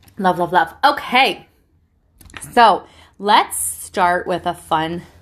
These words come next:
story. <laughs> I know y'all love these because y'all get to laugh at me, but, um,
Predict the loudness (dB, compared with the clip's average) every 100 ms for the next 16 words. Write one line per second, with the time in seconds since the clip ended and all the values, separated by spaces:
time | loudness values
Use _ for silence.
0 | -20 -20 -20 -18 -18 -18 -14 -12 -12 -12
1 | -12 2 4 4 2 -8 -2 -2 0 -2
2 | -2 -10 -6 -6 -2 0 2 2 2 2
3 | 2 2 2 0 -2 -2 -2 -6 -14 -12
4 | -4 -4 0 0 0 -2 -6 -2 0 0
5 | 0 0 0 -2 -6 -8 -12 -20 -20 _
6 | 2 4 2 0 -4 -2 0 0 -2 -8
7 | -14